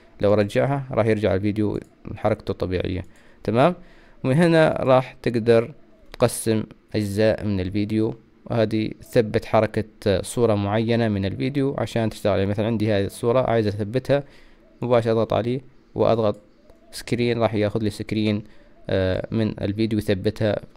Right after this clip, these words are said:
وهذه راح نجي عليها بعد في الحلقات الجاية، وعشان، آه، نعرف كيف نستفيد منها داخل المونتاج على كاب كات. طبعا من هنا قائمة المسح، إذا عايز تمسح عنصر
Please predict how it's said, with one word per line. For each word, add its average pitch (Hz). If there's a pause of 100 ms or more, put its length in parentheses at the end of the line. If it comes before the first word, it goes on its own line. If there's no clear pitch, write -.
(120)
وهذه 123
راح 113
نجي 107
عليها 104
بعد 98
في 98
الحلقات 104
الجاية، 113
وعشان، 113 (280)
آه، 101
نعرف 110
كيف 113
نستفيد 104
منها 104
داخل 104
المونتاج 104 (360)
على 127
كاب -
كات. - (1300)
طبعا 165
من 143
هنا 139
قائمة 120
المسح، 113
إذا 104
عايز 110
تمسح -
عنصر 117